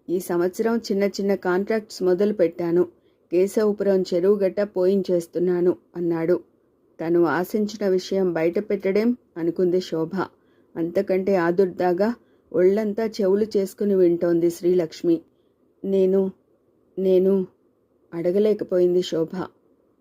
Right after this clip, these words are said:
"ఏంటమ్మా నువ్వు? ఏమిటి?" "ఏం లేదు." వదిన విషయం వదిలేసుకున్నట్లేనా? అతని ముఖం ఉదాసీనంగా మారిపోయింది. కొన్ని నిమిషాలు మాట్లాడలేదు.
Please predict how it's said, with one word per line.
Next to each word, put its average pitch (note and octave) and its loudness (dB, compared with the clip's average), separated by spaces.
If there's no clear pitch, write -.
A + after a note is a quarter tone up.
"ఏంటమ్మా G3 0
నువ్వు? E3+ 0
ఏమిటి?" G#3+ -2
"ఏం G#3 2
లేదు." G#3 0
వదిన G3 0
విషయం A3+ 0
వదిలేసుకున్నట్లేనా? G3 0
అతని F#3 -2
ముఖం F#3 0
ఉదాసీనంగా F#3+ 0
మారిపోయింది. F3 -2
కొన్ని F#3 2
నిమిషాలు F#3+ 0
మాట్లాడలేదు. F3+ -2